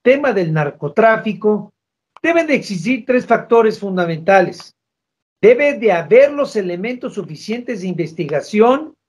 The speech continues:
a través de las agencias, en el caso de la agencia antidrogas, que es la dea, y, y, y de la agencia de investigación, eh, que, de policíaca y de inteligencia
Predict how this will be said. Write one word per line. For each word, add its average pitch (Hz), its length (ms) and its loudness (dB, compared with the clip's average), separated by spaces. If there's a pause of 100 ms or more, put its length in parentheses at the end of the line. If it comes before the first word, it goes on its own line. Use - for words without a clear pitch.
(260)
a 185 160 2
través 214 320 2
de 254 80 4
las 226 240 0
agencias, 220 640 -2
en 151 140 -10
el 143 100 -14
caso 196 540 -2 (300)
de 165 420 -2
la 160 240 0
agencia 208 760 -2 (340)
antidrogas, 175 840 0
que 147 140 -12
es 127 100 -20
la 175 160 -2
dea, 220 460 2 (480)
y, 214 440 -2
y, 202 400 -6
y 190 180 -4
de 190 180 4
la 185 120 6
agencia 233 720 0 (220)
de 185 140 4
investigación, 185 1080 2 (760)
eh, 165 500 -4
que, 170 320 2
de 165 220 -8
policíaca 226 1000 2 (220)
y 180 180 -4
de 185 120 4
inteligencia 185 1120 0